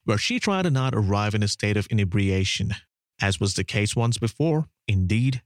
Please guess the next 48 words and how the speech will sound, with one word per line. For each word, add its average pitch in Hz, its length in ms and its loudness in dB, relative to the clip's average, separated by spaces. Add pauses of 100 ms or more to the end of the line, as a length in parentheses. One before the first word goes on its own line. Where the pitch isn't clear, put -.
she - 220 -2
knew 135 240 2
that 104 260 -4
this 160 260 0
time 131 400 0 (160)
her 226 120 0
sacking 160 540 -2
would 101 140 2
be 110 220 -2
imminent. 110 440 0 (300)
Having 254 280 0
the 123 100 2
responsibility 120 880 0
of 92 120 0
the 110 60 -2
pharmacy 107 640 0 (100)
and 101 160 0
being 101 160 2
in 98 80 0
charge 110 360 0
of 98 140 -2
administering 107 640 -2
the 98 80 -6
drugs 120 440 0
to - 80 -20
the - 80 -4
patients 123 480 -2
during 92 260 0
the 87 120 -4
night, 127 360 0 (300)
she 262 180 -2
did 131 160 2
not 120 160 0
hesitate 104 520 0
to 92 60 -2
pilfer 120 440 0
in 90 80 2
the 92 80 -2
cupboard 127 440 0
containing 123 540 0
various 147 320 0
treatments - 640 -4 (240)
and 98 160 2
managed 139 320 0
to 101 80 -2
steal 123 320 0
psychotropic 123 720 -2
drugs 143 400 0